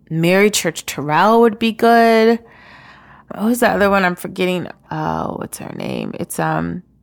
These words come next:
Anna Julia Cooper is another one. Robert Smalls also, he was an formerly enslaved person, later becomes an elected official,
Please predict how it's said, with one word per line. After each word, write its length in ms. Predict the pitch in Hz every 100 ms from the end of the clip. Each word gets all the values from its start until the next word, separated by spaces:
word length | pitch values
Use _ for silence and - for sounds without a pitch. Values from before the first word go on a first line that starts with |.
| - - - - -
Anna 240 | 359 349 302
Julia 300 | 294 277 269
Cooper 400 | 262 202 180 175 233 - - - -
is 200 | 269 294
another 420 | 294 277 285 254 214
one. 240 | 175 165 - _ _ _ _ _ - - -
Robert 420 | 156 170 165 139
Smalls 720 | - - 190 190 196 196 196 -
also, 680 | - 175 - 175 175 170 - _ _
he 200 | 170 165
was 200 | 151 160
an 160 | 151 156
formerly 520 | 180 170 165 160 151
enslaved 440 | 160 - 151 -
person, 500 | - 151 - 143 151 156
later 180 | 160 160
becomes 400 | 156 - 143 151
an 60 | 147
elected 440 | 147 147 - 147 -
official, 640 | - 185 - 180 165 165